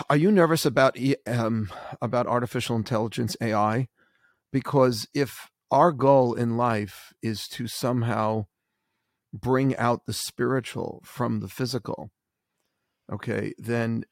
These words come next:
you know, we can, we have now created computers smart enough to figure stuff out on their own. And we're gonna start relying on them. People are starting to rely on them, not just for,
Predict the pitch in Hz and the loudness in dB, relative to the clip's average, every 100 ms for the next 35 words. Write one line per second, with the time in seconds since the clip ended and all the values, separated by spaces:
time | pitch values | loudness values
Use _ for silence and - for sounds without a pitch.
0 | _ 123 117 117 - 120 156 - 131 107 | _ -4 -4 -4 -6 -4 -4 -2 -2 0
1 | 131 143 117 120 131 - 120 117 107 104 | 0 0 -2 -2 -2 -4 -4 -4 -4 -8
2 | 117 104 147 147 113 98 - - 127 151 | -10 -6 -2 -2 -2 -4 -8 -8 0 2
3 | 147 110 110 - _ _ _ _ - 127 | 2 0 -4 -6 _ _ _ _ -12 -8
4 | 160 160 147 - 131 123 - 143 123 120 | -6 -2 -2 0 0 0 -2 -4 -2 -4
5 | 110 107 110 147 120 95 - _ _ _ | -2 -4 -4 -2 -4 -6 -14 _ _ _
6 | - 147 156 185 156 - - 120 113 - | -8 -2 0 2 0 -4 -4 -2 0 -2
7 | - 117 113 135 139 110 - 104 95 - | -6 -4 0 2 2 0 -6 -10 -12 -10
8 | 120 117 - 120 135 131 - 107 104 104 | -6 -6 0 2 4 2 -2 -6 -6 -6
9 | 98 113 107 104 101 101 107 123 127 113 | -8 -8 -4 -4 -4 -6 -4 -4 -4 -8
10 | - 113 110 107 | -4 -4 -2 -4